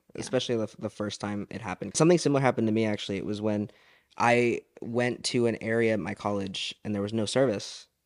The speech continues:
Speaker 2: Same thing. And I
Speaker 1: Good
Speaker 2: come
Speaker 1: luck.
Speaker 2: back, <laughs> and it just blows up, and, and it goes from, like, three thousand followers to thirty thousand. And it's just like, "What?" And the same thing happened. I made a video about Ryan Tedder.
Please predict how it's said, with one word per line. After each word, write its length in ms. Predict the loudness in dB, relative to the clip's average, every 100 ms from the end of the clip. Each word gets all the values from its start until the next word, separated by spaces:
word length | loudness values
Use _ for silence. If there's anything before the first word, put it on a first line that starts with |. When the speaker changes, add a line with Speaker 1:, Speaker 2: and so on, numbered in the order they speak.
| _ _ _ _ _ -18
Speaker 2:
Same 260 | -4 -4 0
thing. 360 | 0 0 -2 -10 _ -8
And 120 | -4
I 40 | -2
Speaker 1:
Good 80 |
Speaker 2:
come 160 | 2 2
Speaker 1:
luck. 80 | 4
Speaker 2:
back, 680 | 6 6 4 -2 -6 -10 -14 -20 _
<laughs> 280 | _ -20 -4
and 160 | 4 4
it 40 |
just 280 | 4 0 4
blows 400 | 6 8 6 4
up, 300 | 4 4 0
and, 120 | -6 -6
and 180 | -6
it 60 | -6
goes 220 | -6 -6
from, 180 | -8 -10
like, 280 | -10 -12 -18 _ _ _
three 340 | -14 -2 0
thousand 360 | 2 0 0 -2
followers 380 | 0 2 2 0
to 100 | -6
thirty 280 | -6 -6 -6
thousand. 440 | -8 -10 -12 -14 -8
And 120 | -4
it's 140 | -2
just 320 | -2 -4 -8 -14
like, 120 | -20 _ -20 -16
"What?" 440 | -8 -4 -4 -4
And 100 | -2
the 60 | 0
same 180 | 2 0
thing 120 | 0
happened. 420 | -4 -4 -2 -2 -6 -20 _ 2
I 80 |
made 160 | 8 8
a 40 |
video 180 | 8 6
about 220 | 6 4
Ryan 300 | 2 -2 -2
Tedder. 360 | -2 -2 -2 -6